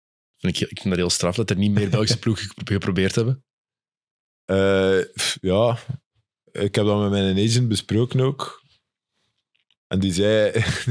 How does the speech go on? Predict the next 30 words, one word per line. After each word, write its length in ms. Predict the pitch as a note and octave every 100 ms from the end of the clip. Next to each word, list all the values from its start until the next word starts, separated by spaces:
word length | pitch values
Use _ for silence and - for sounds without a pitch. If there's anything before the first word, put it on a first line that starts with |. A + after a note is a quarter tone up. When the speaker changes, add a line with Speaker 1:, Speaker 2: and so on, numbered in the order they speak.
| -
Speaker 2:
<laughs> 540 | - - - - -
ja, 140 | - G2
"Ik 120 | F2+
denk 180 | G#2 G#2
dat 120 | G2
ze 100 | F#2
denken 260 | G2+ G#2+
dat 100 | G#2+
je 80 | -
te 120 | -
duur 280 | F2 G2+ A#2
bent." 320 | C3+ C#3 - - A#3 A3+
Speaker 1:
<laughs> 380 | A#3+ - E3 E3
Speaker 2:
Maar 140 | G#3+ G3+
ik 120 | -
had 180 | C3 -
zoiets 200 | C3+ -
van, 120 | A2
"Ja, 220 | A2+ G#2+
ik 120 | A2 -
kom 160 | A2
terug 160 | G2+ A2+
naar 140 | G#2
Be-, 120 | G#2+ A2
ik 100 | G#2+
ben 120 | G#2
realistisch, 460 | G#2 G#2 C3 G#2
hè." 360 | G2 A#2 A2 -
Ik, 320 | G2+ F#2+ -
ik, 380 | A#2 - F#2+